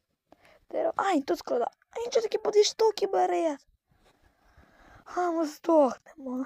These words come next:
Я здохну швидше. Він дуже,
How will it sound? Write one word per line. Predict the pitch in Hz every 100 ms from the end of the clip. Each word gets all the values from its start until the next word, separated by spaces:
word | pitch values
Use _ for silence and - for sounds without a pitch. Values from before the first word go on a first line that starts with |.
| -
Я | 453
здохну | 349 - 262 - 285
швидше. | - - 359 - 247 269 - - _ _ _ _ _ - _ _ - _ -
Він | 359 349
дуже, | 370 359